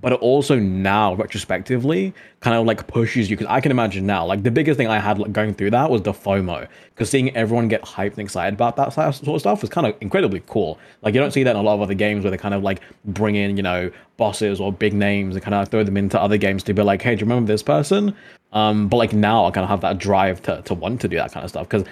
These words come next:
I wanna see where this train came from that everyone seems to be so excited about. You know, twelve and Tactics, seeing the Evil East, seeing, you know, all those characters inside there. It was a, it was a nice motivation for me, but it was definitely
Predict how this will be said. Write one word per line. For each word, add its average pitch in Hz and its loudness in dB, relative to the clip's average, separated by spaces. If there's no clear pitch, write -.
I 143 6
wanna 117 4
see 101 2
where 98 4
this 92 -4
train 92 -2
came 92 -4
from 90 -6
that 92 -2
everyone 98 -2
seems 95 -8
to 92 -16
be 95 -8
so 95 -2
excited 92 -2
about. 90 0
You 107 0
know, 104 4
twelve 107 0
and 104 -2
Tactics, 101 -4
seeing 110 0
the 107 2
Evil 104 2
East, 110 0
seeing, 101 2
you 104 0
know, 95 2
all 113 2
those 110 2
characters 107 0
inside 104 0
there. 76 -6
It 113 0
was 113 4
a, - 4
it 127 0
was 143 2
a 160 0
nice 151 0
motivation 131 0
for 98 -16
me, 82 -8
but 85 -4
it 123 2
was 117 2
definitely 131 2